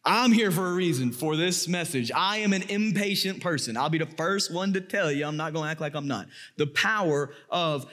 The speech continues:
patience. Now, I wanna tell you this before we look at James and go verse by verse through,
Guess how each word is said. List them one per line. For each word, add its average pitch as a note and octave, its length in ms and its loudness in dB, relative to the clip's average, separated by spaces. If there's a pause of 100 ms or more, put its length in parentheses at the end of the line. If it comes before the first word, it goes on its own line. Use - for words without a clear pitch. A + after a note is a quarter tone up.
(120)
patience. A3 500 2
Now, F3+ 140 0
I G#3+ 40 0
wanna C4+ 120 2
tell G#3 160 -2
you D#3 80 4
this C3 160 -2
before G3 300 -4
we A3+ 100 0
look E3+ 160 0
at - 80 -8
James A#2 380 -6
and A#2+ 100 -8
go C3 80 -2
verse C#3+ 260 0
by D3+ 160 -2
verse B2 320 -4
through, B2 340 -6